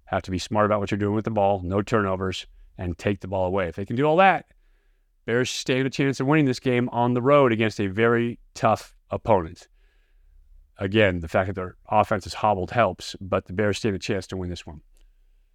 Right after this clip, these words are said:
And that's it for today. So, uh,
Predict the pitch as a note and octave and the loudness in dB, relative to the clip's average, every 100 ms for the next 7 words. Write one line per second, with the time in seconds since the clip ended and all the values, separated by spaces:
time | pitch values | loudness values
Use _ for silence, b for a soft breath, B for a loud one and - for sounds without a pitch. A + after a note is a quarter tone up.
0 | _ A#2+ D3 D#3+ D3+ C3 - - D3+ D3+ | _ 0 2 2 2 0 -2 0 0 2
1 | C#3 F3 - _ - B2+ A2+ G#2 - - | 4 4 2 _ 0 4 4 0 -10 -20
2 | _ G#2+ G2+ F#2 | _ -6 -4 -4